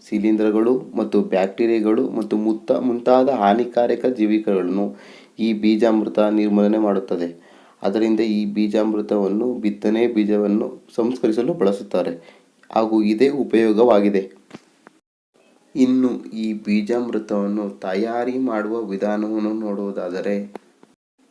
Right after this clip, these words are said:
ಈ ಬೀಜಾಮೃತವನ್ನು ಮಾಡಲು ಒಂದು ಅಳತೆ ಪ್ರಮಾಣದಲ್ಲಿ ಮಾಡಬೇಕು.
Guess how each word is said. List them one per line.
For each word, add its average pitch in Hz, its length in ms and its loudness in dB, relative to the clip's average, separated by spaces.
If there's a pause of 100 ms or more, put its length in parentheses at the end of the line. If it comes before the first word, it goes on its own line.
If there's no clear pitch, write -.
(500)
ಈ 127 180 -2
ಬೀಜಾಮೃತವನ್ನು 113 1080 0
ಮಾಡಲು 98 500 0 (280)
ಒಂದು 110 300 -2
ಅಳತೆ 113 580 -2
ಪ್ರಮಾಣದಲ್ಲಿ 107 760 -2
ಮಾಡಬೇಕು. 98 760 -4